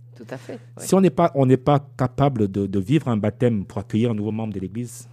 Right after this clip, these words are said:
Speaker 2: comment voulons-nous, voulons-nous que l'Église, euh, prenne, euh, qu'elle soit, qu'elle ait, qu'elle ait du monde ?
Speaker 1: Oui.
Speaker 2: Le chrétien d'aujourd'hui doit être, doit être conscient que appeler les gens à la foi, c'est accepter de vivre avec eux, leur entrée dans l'Église. Et le baptême en fait partie.
Speaker 1: Merci, Père,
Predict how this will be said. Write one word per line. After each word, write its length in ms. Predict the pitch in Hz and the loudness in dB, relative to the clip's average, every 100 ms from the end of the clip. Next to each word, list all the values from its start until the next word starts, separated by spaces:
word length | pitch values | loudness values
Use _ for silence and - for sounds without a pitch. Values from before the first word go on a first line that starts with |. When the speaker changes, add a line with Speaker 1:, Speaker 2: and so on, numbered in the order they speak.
| - | -14
Speaker 2:
comment 220 | 170 160 | -6 -2
voulons-nous, 340 | 117 110 113 117 | 2 2 2 0
voulons-nous 400 | 101 107 117 123 | -2 -2 0 -2
que 100 | 123 | -4
l'Église, 420 | 101 98 104 104 | -8 -8 -10 -10
euh, 300 | 98 - - 110 | -14 -18 -20 -20
prenne, 280 | - 107 98 | -16 -14 -12
euh, 240 | 92 90 - 92 | -14 -16 -18 -18
qu'elle 140 | 101 | -16
soit, 300 | 95 - 101 101 | -16 -14 -14 -14
qu'elle 180 | 98 92 | -14 -14
ait, 120 | 92 | -14
qu'elle 160 | - 101 | -10 -10
ait 20 | |
du 100 | 98 | -8
monde ? 360 | 101 101 95 - - - - - - - - - | -8 -10 -12 -18 -20 -20 -20 -20 -20 -20 -20 -20
Speaker 1:
Oui. 80 | - | -8
Speaker 2:
Le 120 | 113 | -4
chrétien 400 | 113 135 131 156 | 2 2 4 4
d'aujourd'hui 460 | 127 110 113 110 131 | 6 6 6 4 0
doit 160 | 117 | 0
être, 200 | 113 - | -4 -6
doit 140 | 110 110 | -6 -4
être 180 | - 107 | -4 -6
conscient 480 | 104 95 - 110 | -4 -6 -4 -4
que 320 | 120 - 95 117 - - - - - - | -4 -8 -10 -10 -20 -20 -20 -20 -14 -6
appeler 260 | 110 - | -4 0
les 140 | 139 104 | 2 2
gens 140 | 107 | 0
à 40 | 98 | -4
la 80 | 90 | -6
foi, 380 | - 98 110 - | -12 -16 -14 -16
c'est 200 | - 98 | -16 -10
accepter 640 | 101 120 - 107 - 95 117 117 | -10 -10 -12 -12 -12 -14 -14 -12
de 100 | 95 | -10
vivre 240 | 92 101 | -6 -8
avec 320 | 92 92 - | -8 -12 -16
eux, 80 | 92 98 | -18 -16
leur 160 | 92 | -16
entrée 260 | 95 - 95 | -18 -16 -16
dans 120 | 87 | -16
l'Église. 400 | 82 82 82 - - | -18 -18 -20 -20 -12
Et 120 | 92 | -10
le 80 | 82 | -8
baptême 340 | 95 - 95 | -8 -10 -14
en 80 | 87 | -16
fait 140 | - | -20
partie. 340 | - - - - - - - - - - - - - - - - - - | -20 -20 -20 -20 -20 -20 -20 -20 -20 -20 -20 -20 -20 -20 -20 -20 -20 -20
Speaker 1:
Merci, 440 | 135 131 - 196 | -20 -20 -20 -20
Père, 440 | 202 - 156 160 | -18 -10 -10 -8